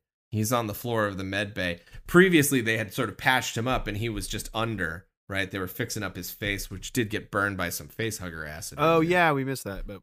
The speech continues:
Speaker 2: whatever.
Speaker 1: Yeah, yeah. Now, well, now you've got it, okay?
Speaker 2: <laughs>
Speaker 1: Um,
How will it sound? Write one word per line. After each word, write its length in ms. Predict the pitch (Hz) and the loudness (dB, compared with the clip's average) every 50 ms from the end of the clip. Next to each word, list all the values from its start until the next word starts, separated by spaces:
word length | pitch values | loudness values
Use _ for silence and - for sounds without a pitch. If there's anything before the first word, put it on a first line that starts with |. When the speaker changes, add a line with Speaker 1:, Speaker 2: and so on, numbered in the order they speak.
| _ _ | _ _
Speaker 2:
whatever. 160 | - - 110 104 | 2 4 6 6
Speaker 1:
Yeah, 220 | 90 78 73 - - - | 6 4 0 -2 -6 -8
yeah. 220 | 101 101 98 82 110 104 - - _ _ | -6 -4 -4 -4 -4 -6 -10 -18 _ _
Now, 440 | 107 104 117 117 113 110 92 90 - - | -4 -2 0 2 2 0 0 -4 -4 -2
well, 220 | 117 120 110 92 - _ _ _ | 0 0 0 -2 -4 _ _ _
now 140 | 123 127 135 | 0 2 4
you've 220 | 139 127 110 95 - | 4 2 0 -2 -4
got 240 | 117 107 104 - - | -6 -6 -6 -6 -10
it, 80 | - - _ - 101 - - | -16 -20 _ -18 -14 -10 -6
okay? 120 | 143 135 - - 147 - - 151 | -6 -4 -4 -4 -8 -8 -8 -12
Speaker 2:
<laughs> 260 | - _ _ _ _ - | -14 _ _ _ _ 0
Speaker 1:
Um, 560 | 117 117 117 117 117 113 113 113 107 110 | 2 4 4 4 2 2 0 0 -4 -6